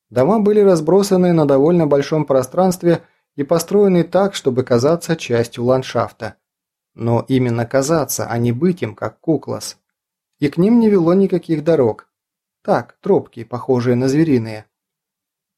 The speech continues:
Куклас Диких появился не сразу.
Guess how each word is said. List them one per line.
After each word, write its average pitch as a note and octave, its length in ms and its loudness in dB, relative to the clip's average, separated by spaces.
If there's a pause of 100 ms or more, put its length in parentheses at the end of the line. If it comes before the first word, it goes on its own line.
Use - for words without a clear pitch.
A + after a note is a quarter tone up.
(140)
Куклас C3 440 2
Диких D3+ 400 0
появился A#2 540 -2
не C3 100 -4
сразу. A2+ 500 -4